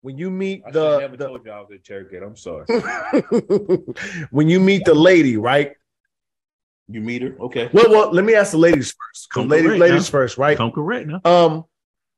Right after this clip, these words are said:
Speaker 1: when you see the guy,
Speaker 2: You see him.
Speaker 1: he's everything.
Speaker 2: You see him physically.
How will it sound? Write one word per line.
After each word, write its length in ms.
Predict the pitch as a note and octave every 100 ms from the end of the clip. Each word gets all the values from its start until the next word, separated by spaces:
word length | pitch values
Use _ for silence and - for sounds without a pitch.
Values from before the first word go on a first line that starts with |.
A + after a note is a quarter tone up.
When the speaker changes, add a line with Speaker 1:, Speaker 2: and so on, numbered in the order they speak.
| _ _ _
Speaker 1:
when 180 | D#3+ F3
you 80 | E3+
see 180 | F3 A3+
the 100 | F#3
guy, 580 | G3+ G3 D#3 C3+ C#3 -
Speaker 2:
You 80 | G#2
see 180 | - E3+
him. 120 | C#3
Speaker 1:
he's 300 | C#3+ F#3+ F3 -
everything. 760 | G#3 F#3+ D3 A#2+ B2+ A2+ F2+ F#2 _ -
Speaker 2:
You 80 | G2+
see 180 | D#3
him 200 | C#3+ F2+ - _
physically. 460 | - - - F2+